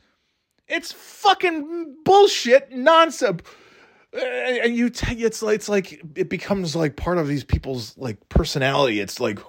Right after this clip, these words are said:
part of who they are. Like, this is, this defines me. Star Wars defi-, like, shut up.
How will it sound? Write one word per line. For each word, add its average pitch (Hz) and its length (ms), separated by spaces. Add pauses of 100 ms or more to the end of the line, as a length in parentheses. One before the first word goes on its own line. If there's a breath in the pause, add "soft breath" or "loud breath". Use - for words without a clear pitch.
(120)
part 165 240
of 120 140
who 143 180
they 131 180
are. 107 400
Like, 95 240
this 123 220
is, 98 240 (580 loud breath)
this 175 160
defines 139 680
me. 90 180
Star 170 400
Wars 156 300
defi-, 151 360
like, 175 160
shut - 460
up. - 300